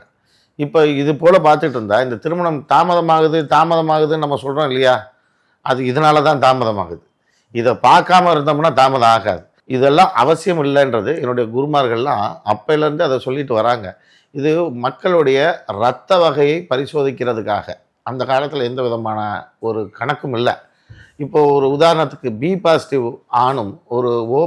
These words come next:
பாசிட்டிவ் பெண்ணும் திருமணம் செய்தா அவங்களுக்கு பிறக்கிற குழந்தைக்கு சைல்டு ஜாண்டிஸ் வர்றதுக்கு நைன்டி நைன்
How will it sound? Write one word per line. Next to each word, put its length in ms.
பாசிட்டிவ் 420
பெண்ணும் 320
திருமணம் 380
செய்தா 260
அவங்களுக்கு 380
பிறக்கிற 260
குழந்தைக்கு 420
சைல்டு 420
ஜாண்டிஸ் 380
வர்றதுக்கு 400
நைன்டி 420
நைன் 160